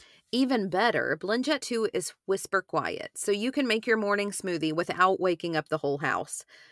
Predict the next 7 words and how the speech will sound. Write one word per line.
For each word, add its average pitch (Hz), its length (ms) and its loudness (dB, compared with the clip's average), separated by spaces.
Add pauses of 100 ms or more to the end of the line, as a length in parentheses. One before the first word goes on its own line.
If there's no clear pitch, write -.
(140)
Plus, 214 680 2
it 196 140 -2
lasts 190 360 -4
for 190 140 -2
fifteen 247 500 -2
plus 220 260 -4
blends 143 480 -6